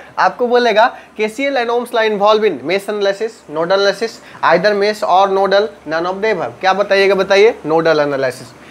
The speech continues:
तो इस तरीके से करके आपको objective questions आता है। और ये जो objective questions है, बिल्कुल आपका टीटीआई है। ये objective question टीटीआई है, टीटीआई है sir, ये भी टीटीआई है। बार बार exams में पूछ रहा है। टीटीआई कहने का मतलब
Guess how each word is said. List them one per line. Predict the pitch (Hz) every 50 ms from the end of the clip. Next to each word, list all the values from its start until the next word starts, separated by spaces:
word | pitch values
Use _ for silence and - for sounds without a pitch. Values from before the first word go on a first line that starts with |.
| - - - -
तो | -
इस | 277 269 -
तरीके | 294 240 240 233 247 262
से | 247 254 240
करके | 202 214 208 208 208 247
आपको | 233 214 214 - 220 208
objective | 185 175 180 190 185 - 254 240 -
questions | 233 220 214 - 220 208 202
आता | 208 190 175 - 175 175
है। | 208 226 - - - - -
और | 151 170 190
ये | 226 254
जो | 240 254
objective | 240 202 190 202 202 - 240 226 214 -
questions | 214 190 - - 190 180 175 190
है, | 185 214 - - - - - 139
बिल्कुल | 143 170 190 196 190 233 233 214
आपका | 196 190 - - 208
टीटीआई | 202 - 226 226 208 214 226 220 208 180 151
है। | 131 117 107 - -
ये | 180 208
objective | 214 190 185 190 - - 226 214 -
question | - 202 175 - 214 208 208 196
टीटीआई | - 196 185 185 196 202 196 190 175
है, | 170 135 110 - - - - - - - -
टीटीआई | 170 175 175 196 202 208 202 196
है | 196 190 190
sir, | 196 208 202
ये | 185 180
भी | 175 196
टीटीआई | 196 - 190 180 180 190 196 196 190
है। | 185 196 185
बार | 160 165 180 196 202
बार | 196 196 196 196
exams | 190 170 165 180 185 196 180 -
में | 208 196
पूछ | - 208 202 -
रहा | 208 196 143
है। | - - - - - - - -
टीटीआई | 202 180 175 208 214 220 214
कहने | 208 208 208 208 220 208
का | 214
मतलब | 208 208 202 - 226 262 285